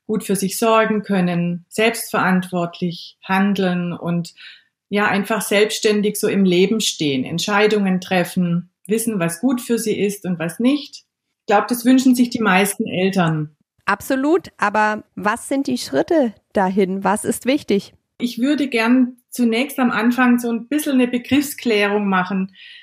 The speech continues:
Speaker 1: Keine Angst, es wird jetzt nicht zu theoretisch, aber ich merke, dass sowohl in der Fachliteratur als auch in der Umgangssprache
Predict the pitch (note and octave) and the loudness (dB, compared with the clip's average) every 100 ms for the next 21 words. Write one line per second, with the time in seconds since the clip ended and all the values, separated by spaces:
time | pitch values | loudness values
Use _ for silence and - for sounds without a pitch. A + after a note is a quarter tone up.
0 | _ _ A3+ A3 B2+ G3+ A#3+ B3+ A#3+ A3+ | _ _ -2 0 0 0 0 0 0 0
1 | A3+ A3+ - C4 C4+ - A#3+ A#3+ A3 G#3 | 2 -2 0 0 0 -6 -4 2 2 2
2 | A#3 D4 C4 A#3 G#3+ G#3 A3 A3 - G#3+ | 0 0 -2 -2 -2 0 0 -2 -4 -2
3 | G3+ A3 A#3+ A3+ A3 A3+ G3+ A#3 A#3 G#3+ | 0 0 0 -2 -2 -2 0 0 0 0
4 | G#3+ A#3+ C#4 C4 B3 B3 A#3 A#3 A#3+ A#3 | -2 -2 -2 -2 0 2 0 -2 -2 0
5 | G#3+ G#3 G3+ G#3 G#3 - B3+ C4+ A3+ A3 | -2 -2 -4 -2 -4 0 0 0 -2 -6
6 | - - G3+ G3+ G#3+ G#3 | -10 -6 -2 -2 -4 -8